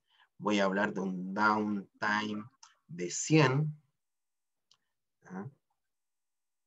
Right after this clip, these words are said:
Voy a hablar de un downtime de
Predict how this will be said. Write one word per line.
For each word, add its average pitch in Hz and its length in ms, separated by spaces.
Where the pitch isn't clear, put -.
Voy 135 240
a 120 40
hablar 117 300
de 117 60
un 107 180
downtime 113 1160
de 107 580